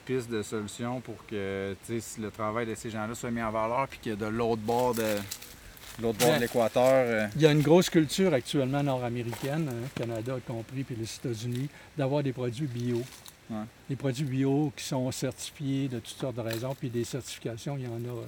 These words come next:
Speaker 2: c'est rendu
Speaker 1: Ouais, on
Speaker 2: une
Speaker 1: en invente
Speaker 2: montagne,
Speaker 1: une à
Speaker 2: là.
Speaker 1: chaque jour.
Speaker 2: Il y en invente tout le temps. On a un, un ami producteur qui, lui, était certifié, je sais pas si c'est Fairtrade ou un autre. Euh, ça que, c'est,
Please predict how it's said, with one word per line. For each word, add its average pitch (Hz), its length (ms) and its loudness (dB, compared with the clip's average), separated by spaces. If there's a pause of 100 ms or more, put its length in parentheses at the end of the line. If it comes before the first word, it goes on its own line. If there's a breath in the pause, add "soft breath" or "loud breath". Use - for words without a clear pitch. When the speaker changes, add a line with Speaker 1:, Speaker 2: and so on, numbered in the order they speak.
(140)
Speaker 2:
c'est 123 160 -6
rendu 120 480 -4
Speaker 1:
Ouais, 113 60 -2
on 107 280 -2
Speaker 2:
une 113 40 -2
Speaker 1:
en 123 40 0
invente 127 60 0 (200)
Speaker 2:
montagne, 151 220 2
Speaker 1:
une 226 40 2
à 214 40 2
Speaker 2:
là. 214 80 2
Speaker 1:
chaque 104 120 -6
jour. 110 180 -6 (440)
Speaker 2:
Il 123 100 -4
y - 20 -4
en 120 220 -2
invente 127 220 -2
tout 123 80 -8
le 110 60 -6
temps. 156 200 -6 (920 loud breath)
On 139 240 0
a 147 340 2
un, 160 40 -4 (120)
un 147 100 4
ami 156 240 4
producteur 151 680 0 (720 loud breath)
qui, 151 140 2
lui, 160 320 6
était 143 360 0
certifié, 156 1120 2
je - 80 -12
sais - 80 -4
pas 170 160 0
si - 80 -6
c'est 139 140 2
Fairtrade 147 580 0
ou 131 100 -2
un 120 140 -2 (180)
autre. 175 140 0 (880 loud breath)
Euh, 123 480 -2 (120)
ça 156 200 2
que, 175 280 6
c'est, 139 200 0